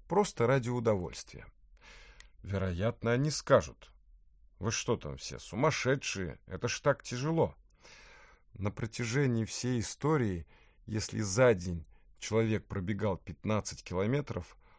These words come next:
то он очень хотел кого-нибудь съесть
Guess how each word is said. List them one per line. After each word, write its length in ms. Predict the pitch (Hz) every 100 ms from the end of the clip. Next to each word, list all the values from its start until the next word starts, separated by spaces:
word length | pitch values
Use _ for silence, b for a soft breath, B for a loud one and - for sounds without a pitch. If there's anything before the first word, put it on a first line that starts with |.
| b b
то 220 | 117 113 -
он 240 | 110 117 - - _
очень 460 | - 139 151 - 113
хотел 440 | - 90 - 127
кого-нибудь 600 | 127 92 87 113 113 98 -
съесть 640 | - 98 101 - - -